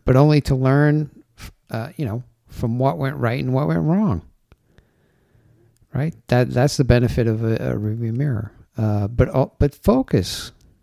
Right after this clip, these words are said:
you know, most of your time looking forward, not looking backward. There's stuff that's happened to us in the past, and a lot of people just focus backwards. They look at what happened, what was wrong,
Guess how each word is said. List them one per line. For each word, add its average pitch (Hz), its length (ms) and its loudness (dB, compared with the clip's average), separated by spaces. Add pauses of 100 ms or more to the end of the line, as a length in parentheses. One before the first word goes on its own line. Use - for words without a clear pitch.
(440)
you 143 100 -2
know, 123 220 -2 (640)
most 123 300 0
of - 60 -10
your 135 120 2
time 113 420 0
looking 123 300 -2
forward, 123 720 -2 (240)
not 127 220 -4
looking 139 300 -4
backward. 110 500 -2
There's 104 160 -4
stuff - 260 -6
that's - 220 -4
happened 120 320 -2
to 120 80 -2
us 107 160 -8
in 113 80 -4
the 110 80 -2
past, 113 480 -2
and 120 120 -4
a 120 40 -4
lot 139 320 -2
of - 80 -12
people 123 480 -2 (640)
just - 240 -6
focus - 420 -2
backwards. 117 640 -4
They 117 80 0
look 123 220 -4
at 135 80 -4
what 123 140 -2
happened, 117 640 -2
what 117 180 -4
was 101 160 -10
wrong, 123 720 2